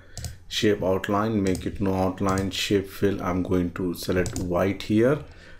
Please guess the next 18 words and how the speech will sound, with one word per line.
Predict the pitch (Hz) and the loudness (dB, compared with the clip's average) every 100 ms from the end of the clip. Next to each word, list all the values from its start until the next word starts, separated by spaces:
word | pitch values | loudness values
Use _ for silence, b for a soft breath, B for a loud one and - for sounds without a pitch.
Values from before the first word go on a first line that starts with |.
| B | B
and | 101 98 95 | -2 0 0
here | 101 107 107 | 4 6 6
I | 101 92 | 4 0
can | 101 98 | 0 2
make | 95 101 95 87 | 4 4 2 4
the | 95 95 95 98 - - - - | 4 6 6 2 -6 -18 -14 -10
width | 90 101 90 | 0 2 2
as | 90 92 92 90 | -2 -2 -2 -2
maybe | 95 92 92 | -2 0 0
one | 90 92 | 2 0
point | 87 92 90 90 | 0 0 0 0
six | - - 90 - | -2 -4 -4 -6
three | - 98 92 | -4 0 2
or | 90 90 | 2 2
one | 90 90 | 0 0
point | 95 90 87 | 0 -2 -2
six | - - | -6 -6
four. | - - 101 104 | -6 2 4 4